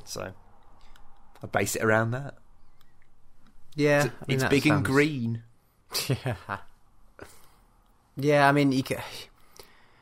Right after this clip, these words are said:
Speaker 2: yeah, there's, there's definitely more of an appeal for that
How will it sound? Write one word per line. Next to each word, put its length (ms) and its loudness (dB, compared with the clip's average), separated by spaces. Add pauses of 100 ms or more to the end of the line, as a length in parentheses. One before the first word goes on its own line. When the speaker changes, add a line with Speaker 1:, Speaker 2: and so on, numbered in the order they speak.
(120)
Speaker 2:
yeah, 340 6
there's, 180 2
there's 220 2
definitely 380 4
more 180 8
of 80 4
an 60 2
appeal 360 2
for 140 -4
that 360 2